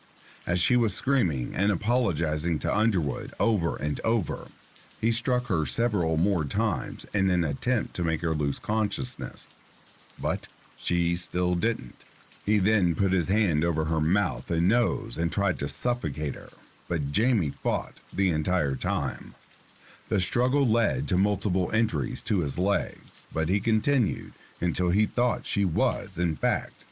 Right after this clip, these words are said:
dead. As Jamie lay motionless on the floor, Overwood turned her over, and it was then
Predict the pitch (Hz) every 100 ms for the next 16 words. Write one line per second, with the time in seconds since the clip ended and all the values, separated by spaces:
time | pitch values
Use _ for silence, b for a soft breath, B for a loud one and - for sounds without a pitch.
0 | - 98 85 - - - - - - -
1 | - - - - 95 87 82 104 104 113
2 | 120 104 101 92 101 107 - 67 64 67
3 | 101 95 76 - 110 90 78 69 - -
4 | - - 92 117 135 95 92 87 107 92
5 | 82 95 65 92 73 62 50 - - 85
6 | 87 85 95 80 92 123 80 - 98